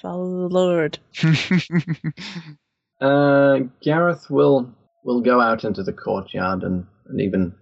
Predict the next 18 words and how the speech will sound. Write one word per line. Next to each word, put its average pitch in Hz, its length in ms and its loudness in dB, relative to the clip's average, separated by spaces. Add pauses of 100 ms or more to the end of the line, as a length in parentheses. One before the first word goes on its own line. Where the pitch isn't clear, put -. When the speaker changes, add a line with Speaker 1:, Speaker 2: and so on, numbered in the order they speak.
(160)
Speaker 3:
further 113 340 2
out 92 280 -4
into 98 260 -10
a 98 80 -6
little, 95 400 -8 (1080)
a - 60 -6
little 123 200 0
garden. 101 520 0 (360)
Uh, 92 680 -4 (120)
and 90 760 -6 (280)
it's, - 580 -6 (280)
uh, 101 220 -10
what's 110 220 -14
it - 80 -18
called? 90 340 -6
Uh, 104 420 -2
not 107 280 0
heirlooms. 95 600 2